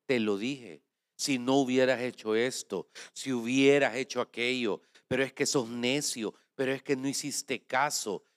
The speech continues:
Y otra vez lo ve cometiendo los mismos errores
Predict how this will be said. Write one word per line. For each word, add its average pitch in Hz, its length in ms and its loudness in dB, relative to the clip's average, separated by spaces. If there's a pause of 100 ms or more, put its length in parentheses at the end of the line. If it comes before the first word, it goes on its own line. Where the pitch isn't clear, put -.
(180)
Y 127 300 0
otra 175 400 8
vez 123 340 2 (220)
lo 107 280 2
ve 143 220 8
cometiendo 180 540 0
los 156 140 -4
mismos 156 360 -6
errores 120 460 0